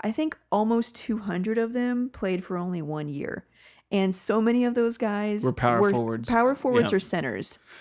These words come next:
Speaker 1: They were just constantly looking
Speaker 2: I
Speaker 1: for
Speaker 2: mean,
Speaker 1: that
Speaker 2: they
Speaker 1: guy
Speaker 2: had
Speaker 1: to pair with Dirk.
Speaker 2: Well, well, to, to back up Dirk or to
Speaker 1: Or,
Speaker 2: pair with
Speaker 1: yeah.
Speaker 2: him. Yeah,
Speaker 1: Yeah.
Speaker 2: because you had a lot of guys, like, Brandon Bass was a power forward,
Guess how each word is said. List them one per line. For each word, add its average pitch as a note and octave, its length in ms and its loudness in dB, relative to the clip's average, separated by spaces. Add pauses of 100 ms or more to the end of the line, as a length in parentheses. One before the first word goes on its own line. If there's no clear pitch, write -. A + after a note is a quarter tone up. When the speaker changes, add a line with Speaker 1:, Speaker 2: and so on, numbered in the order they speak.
Speaker 1:
They A3+ 140 8
were B3 100 4
just C4+ 200 -2
constantly B3+ 600 0
looking G3+ 280 2
Speaker 2:
I D#3 40 4
Speaker 1:
for D#3 40 4
Speaker 2:
mean, D3+ 120 6
Speaker 1:
that G3+ 240 4
Speaker 2:
they F3+ 100 4
Speaker 1:
guy F#3 240 6
Speaker 2:
had B2 340 2
Speaker 1:
to F#3 120 0
pair F3+ 280 2
with E3+ 180 0
Dirk. E3 400 -2 (360)
Speaker 2:
Well, D#3 580 4
well, B2+ 320 6
to, A#2+ 300 2
to A2+ 140 0
back A2+ 320 2
up F3 200 2
Dirk A2 340 0
or A#2+ 100 0
to A2 60 -4
Speaker 1:
Or, F#3+ 160 4
Speaker 2:
pair C#3 140 6
with A2 260 -2
Speaker 1:
yeah. A2+ 60 -6
Speaker 2:
him. A2+ 140 -2
Yeah, B2 60 4 (100)
Speaker 1:
Yeah. G#2+ 60 0
Speaker 2:
because B2+ 580 0
you C#3+ 140 2
had D#3+ 120 4
a D3 60 2
lot C3 240 4
of C3+ 80 -2
guys, A#2 260 2
like, G#2+ 220 -2
Brandon C3+ 400 2
Bass G2+ 540 0 (340)
was A#2+ 140 0
a A#2 60 2
power B2 320 6
forward, G2+ 600 -2